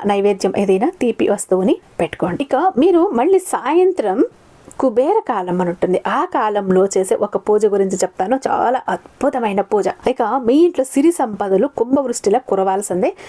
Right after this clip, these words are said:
అది కూడా చెప్తాను. ఇక మీకు అభిజిత్ ముహూర్తం ఎప్పుడు వచ్చింది? మధ్యాహ్నం పన్నెండు గంటల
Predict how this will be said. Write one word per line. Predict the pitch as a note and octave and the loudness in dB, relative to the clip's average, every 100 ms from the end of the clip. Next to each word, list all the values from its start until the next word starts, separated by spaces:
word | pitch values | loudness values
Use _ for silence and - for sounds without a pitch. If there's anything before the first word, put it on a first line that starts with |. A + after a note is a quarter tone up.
| - - | -14 -6
అది | B3 A#3+ | -4 -2
కూడా | G#3 C#4+ - - G#3 | -2 -4 -8 -6 -6
చెప్తాను. | - G#3 G3+ F#4 | -2 -2 0 0
ఇక | - F#4 F4+ | 0 -2 0
మీకు | C4 D#4 - | 0 0 -2
అభిజిత్ | B3 D4+ E4+ F#4 A3 | -2 -2 -2 -2 0
ముహూర్తం | A3 A3+ - A3+ - | 0 0 0 -4 -2
ఎప్పుడు | A3+ - G#3+ | -4 -2 -2
వచ్చింది? | F#3 F#3 F3+ F3 C#4 F#4+ - - - - | -2 -4 -4 -2 -2 -2 -10 -20 -20 -4
మధ్యాహ్నం | A#3 B3 D#4 E4 B3 G4 - - | -2 0 -2 -2 -4 -4 -10 -8
పన్నెండు | A3 A#3 C4+ A#3+ | -4 0 0 0
గంటల | A3 F#3+ F3+ A3+ | -2 0 2 0